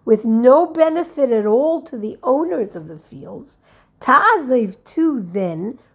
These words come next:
repeated, is explained in this context.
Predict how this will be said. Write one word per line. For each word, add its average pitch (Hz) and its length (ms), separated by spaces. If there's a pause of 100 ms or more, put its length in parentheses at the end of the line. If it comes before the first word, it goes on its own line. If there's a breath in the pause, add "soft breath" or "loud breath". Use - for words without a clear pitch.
(100)
repeated, 240 960
is 170 180
explained 180 680
in 175 240
this 180 280
context. - 840